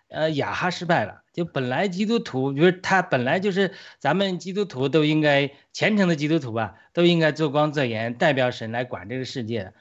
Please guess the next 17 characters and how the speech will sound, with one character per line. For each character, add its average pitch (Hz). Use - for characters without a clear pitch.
后 -
来 170
呢， 170
呃， 165
这 196
个 151
咱 135
们 180
都 185
失 190
败 180
了， -
也 151
没 156
有， 214
呃， 120
赢， 107